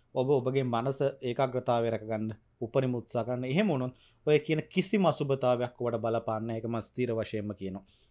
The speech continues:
ඒ වගේම මේ පෞල් ජීවිත, කුටුම්බ ජීවිතය ගත්තාම පෞල් ජීවිත, කුටුම්බ ජීවිතය තුලත්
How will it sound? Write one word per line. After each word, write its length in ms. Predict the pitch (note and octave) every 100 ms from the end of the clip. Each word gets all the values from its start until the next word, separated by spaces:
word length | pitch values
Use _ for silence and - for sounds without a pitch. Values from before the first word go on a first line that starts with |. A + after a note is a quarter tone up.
| _
ඒ 80 | F#3
වගේම 200 | A#3 A#3
මේ 120 | A3+
පෞල් 200 | D3+ D#3
ජීවිත, 180 | F#3+ G#3
කුටුම්බ 240 | F#3 F#3+ F#3+
ජීවිතය 220 | F#3+ F#3+
ගත්තාම 380 | F3 F3 F3 D3 D#3 _ _
පෞල් 220 | - D#3+
ජීවිත, 200 | G3 G#3+
කුටුම්බ 200 | G#3+ G3 G3
ජීවිතය 200 | G3 F#3+
තුලත් 220 | F#3+